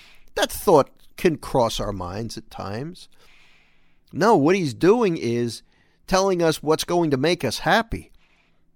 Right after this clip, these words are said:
You know, I deal with a lot of people who are stressed because I write so much on overcoming worry. I meet a lot of people, and I hear from a lot of people who are struggling, who are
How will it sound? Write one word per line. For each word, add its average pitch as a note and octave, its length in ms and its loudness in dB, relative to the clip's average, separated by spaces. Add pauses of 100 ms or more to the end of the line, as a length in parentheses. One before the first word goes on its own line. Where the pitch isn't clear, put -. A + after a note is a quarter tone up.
You E3 80 -4
know, D3 120 6
I G#3+ 120 6
deal A3+ 180 0
with D#3+ 100 2
a C#3 60 -4
lot C3+ 240 2
of - 60 -4
people D3+ 260 -4
who A2+ 80 -2
are G#2+ 60 -4
stressed - 680 -4 (1200)
because B2 220 -2
I C3+ 60 4
write C3+ 280 2
so C#3+ 200 0
much B2 340 -2
on B2 160 -4
overcoming A#2+ 580 -4
worry. A2+ 540 -2 (920)
I C3 80 -6
meet F3+ 140 4
a D#3+ 80 8
lot D3 240 4
of C#3+ 80 -4
people, D#3+ 240 0
and A2 60 0
I A2 80 -4
hear F3+ 260 2
from C#3+ 180 -8
a G#2+ 60 -4
lot G2 200 -4
of G2+ 60 -12
people A2+ 280 -12
who C3+ 120 -6
are A#2 140 -2
struggling, C3 640 -4
who B2+ 120 -4
are B2 160 -2